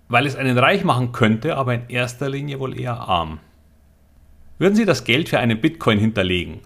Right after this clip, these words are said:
sagen wir mal der Einfachheit halber dreißigtausend Euro, dann könnten Sie bei einem Hebel von einhundert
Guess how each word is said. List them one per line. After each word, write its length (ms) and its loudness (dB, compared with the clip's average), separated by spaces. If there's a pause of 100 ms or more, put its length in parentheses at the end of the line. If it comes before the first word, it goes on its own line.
sagen 260 0
wir 100 0
mal 260 4
der 180 -6
Einfachheit 560 -2
halber 680 2
dreißigtausend 560 2
Euro, 260 -2 (1000)
dann 180 2
könnten 320 0
Sie 140 -2
bei 100 2
einem 240 2
Hebel 320 0
von 240 -4
einhundert 840 0